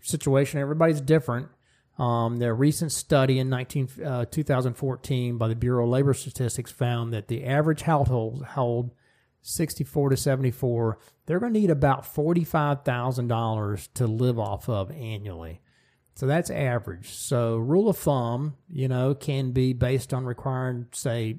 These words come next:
eighty to a hundred percent of your final work year salary, uh, to get there. Social Security only makes up, like, twenty to thirty percent of that, of retirement funding on average. So let's say maybe a third.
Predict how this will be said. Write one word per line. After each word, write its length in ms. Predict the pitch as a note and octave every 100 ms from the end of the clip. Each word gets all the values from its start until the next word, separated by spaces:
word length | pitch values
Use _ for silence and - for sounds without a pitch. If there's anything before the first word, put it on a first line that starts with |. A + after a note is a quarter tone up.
| -
eighty 340 | C#3 C#3+ C#3 C3+
to 120 | B2+
a 20 |
hundred 260 | A2 C3+ B2
percent 540 | B2 - C3 C#3+ G3+ -
of 220 | A#2+ A2+
your 200 | A#2 G#2+
final 800 | G2 - - A#2+ B2 B2 A#2+ A#2+ _ _ _ _ _ C3+
work 380 | B2 B2 -
year 260 | C3 B2 A#2+
salary, 680 | - B2+ A2+ A#2+ C3 C#3 D#3 _ _ _ _ _ -
uh, 640 | - G#2+ G#2+ A2 G#2+ G#2+ G#2 D3+ -
to 140 | C3
get 300 | B2 C3+ -
there. 320 | B2+ C3 D#3
Social 220 | C#3+ E3+ E3+
Security 520 | - G#3 B3 G#3 D#3+
only 180 | D#3 D3+
makes 280 | C#3+ C#3
up, 160 | D3+ E3
like, 200 | C#3+ C#3
twenty 340 | - D#3+ E3
to 100 | D3
thirty 300 | C#3 D3+ D3+
percent 480 | C3+ C3 - A#3+ C4+
of 100 | C3+
that, 380 | A2 F#2+ F#2 - _ _ _ _ _ -
of 320 | - A#2+ A#2+
retirement 520 | B2 - C#3 B2+ A#2 -
funding 460 | B2+ B2 A#2 A#2+
on 200 | - B2+
average. 500 | A#2 A#2 A2+ A2+ A2+
So 200 | - C3
let's 320 | C3+ C#3+ D#3+
say 200 | - F#3+
maybe 300 | E3+ D#3 D3
a 100 | A#2
third. 680 | - - E3 D3 G#2+ G2+